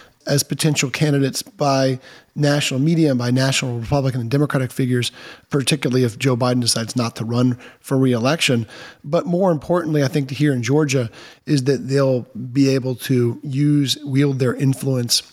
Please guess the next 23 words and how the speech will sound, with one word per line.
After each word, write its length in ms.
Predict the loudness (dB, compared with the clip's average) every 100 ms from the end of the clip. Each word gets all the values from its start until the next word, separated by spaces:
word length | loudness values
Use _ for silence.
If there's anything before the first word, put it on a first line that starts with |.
| _ -6
to 80 | 0
help 280 | 2 2 0
shape 400 | 2 2 0 -6 -20 _ _ _
the 180 | -2 0
national 520 | 2 2 0 0 -2
discourse, 680 | 0 0 0 0 0 2 -2 -4 _ _ _ -2
political 260 | -2 -2
discourse, 640 | -2 0 0 2 2 0 -6 -14 -18 -2
and 360 | 2 2 0 -4 -2
the 120 | 0
twenty 240 | 2 0
twenty-four 500 | 2 0 0 0 0
race 520 | 2 2 2 0 -2 _ _ _
as 220 | -4 -4 0
well. 340 | 0 0 -4
Though 180 | -2 0
they 200 | 0 0
can 160 | 2 0
play 200 | 0 -2
king 520 | 0 2 2 0 -2
or 140 | -6
queen 360 | -6 0 2 4
makers 520 | 2 0 -2 0